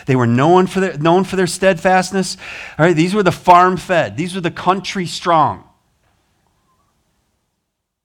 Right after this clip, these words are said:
Farmers and tradesmen, they're like this. They're hardworking, and they're in it for the long haul. Okay, first ministry we served in was in Illinois.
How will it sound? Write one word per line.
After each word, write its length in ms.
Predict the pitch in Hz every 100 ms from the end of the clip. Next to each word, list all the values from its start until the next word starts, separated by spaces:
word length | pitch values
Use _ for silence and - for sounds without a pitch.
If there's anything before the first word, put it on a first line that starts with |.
| _
Farmers 560 | 151 156 185 202 196
and 100 | 175
tradesmen, 720 | 156 180 190 190 208 220 220 - _
they're 180 | 202 185
like 300 | 165 165 165
this. 420 | 127 95 - - _ _ _ _ _ _ _ _ _ _ _ _ _ -
They're 120 | 151
hardworking, 880 | 135 170 196 175 185 175 196 185 175 - -
and 120 | 160
they're 120 | 160 156
in 180 | 170
it 120 | 190 -
for 120 | 185
the 120 | 160
long 500 | 151 156 160 165 165
haul. 600 | 139 160 156 107 - _ _ _ _ _ _
Okay, 280 | - 131 143
first 320 | 156 165 165 _ -
ministry 600 | 147 160 170 180 170 180
we 120 | 180
served 340 | 175 196 175 139
in 140 | 131
was 140 | 123 131
in 60 |
Illinois. 300 | 147 151 147